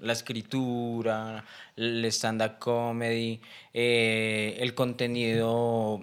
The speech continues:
en redes sociales, eh, las presentaciones en vivo. Gracias a Dios, pues, nosotros tenemos varias salidas, pero,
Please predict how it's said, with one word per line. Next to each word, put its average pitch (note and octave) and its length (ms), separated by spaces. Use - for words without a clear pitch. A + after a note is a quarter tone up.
en B2+ 160
redes A#2 300
sociales, B2 1080
eh, A#2+ 200
las A2+ 220
presentaciones A#2 720
en A#2 200
vivo. C3+ 400
Gracias B2+ 360
a E3+ 80
Dios, A#2+ 260
pues, C#3 140
nosotros B2+ 340
tenemos A2+ 360
varias A#2 340
salidas, C#3 400
pero, A2+ 560